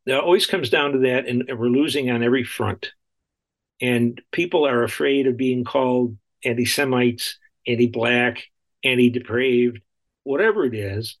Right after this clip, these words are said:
and, and they won't say anything. Well, it's time. You know, it, it's,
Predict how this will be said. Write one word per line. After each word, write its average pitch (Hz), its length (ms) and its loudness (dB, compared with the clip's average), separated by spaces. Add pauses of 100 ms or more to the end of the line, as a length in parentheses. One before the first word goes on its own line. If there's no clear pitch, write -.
(760)
and, 135 100 0
and 139 220 0
they 151 60 6
won't 151 240 0
say 208 180 2
anything. 135 320 -2
Well, 131 140 2
it's - 160 -2
time. 143 540 0 (380)
You 135 140 0
know, 127 140 4
it, - 100 -2
it's, 127 480 0